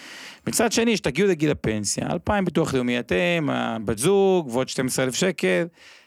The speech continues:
אתם, נגיד גם הבת זוג, לא בטוח שיהיה אפשר לחיות מזה, אז יש, יש אינפלציה גם ששוחקת, אולי היום זה נשמע הרבה, ככל ש-, אה, נגדיל, אי אפשר לחיות מזה. אז בן אדם אומר, "רגע,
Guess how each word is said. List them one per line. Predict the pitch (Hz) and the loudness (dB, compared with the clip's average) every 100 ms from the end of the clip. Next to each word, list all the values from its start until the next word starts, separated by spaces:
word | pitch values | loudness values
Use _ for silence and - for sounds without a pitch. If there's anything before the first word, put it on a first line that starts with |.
| _ _ | _ _
אתם, | 113 190 202 | -2 0 2
נגיד | 151 123 190 180 | 0 0 -2 2
גם | 190 | 2
הבת | 180 165 151 | 2 0 0
זוג, | 175 190 160 - _ | 2 2 -2 -12 _
לא | 175 185 | -2 0
בטוח | 208 202 180 | 2 2 2
שיהיה | - 151 156 156 - | 0 2 2 2 -2
אפשר | - 151 | -2 0
לחיות | 139 131 151 160 | 0 0 -2 0
מזה, | 160 143 | 0 0
אז | |
יש, | 131 - 147 | -2 -2 -2
יש | - | -2
אינפלציה | 131 110 156 165 - | -6 -4 -2 -2 -4
גם | 131 123 123 120 - _ _ _ | -4 -2 -2 -4 -8 _ _ _
ששוחקת, | - - - 160 143 - - | -2 0 2 0 -2 -6 -2
אולי | 117 | 0
היום | 127 113 | 0 0
זה | |
נשמע | 117 107 127 | -2 0 0
הרבה, | 127 151 185 185 185 _ _ _ _ _ | 0 0 2 0 -4 _ _ _ _ _
ככל | - 110 131 131 | -8 -2 0 0
ש-, | 139 123 123 - _ _ _ _ - | 0 0 0 -4 _ _ _ _ -6
אה, | 117 120 | -2 0
נגדיל, | 120 147 185 | 0 0 0
אי | 165 | 0
אפשר | 165 151 | -2 -2
לחיות | - - | -2 -4
מזה. | 107 | -8
אז | 101 | -8
בן | 123 | -4
אדם | 143 185 | 0 0
אומר, | 196 | 2
"רגע, | 160 113 | 0 -2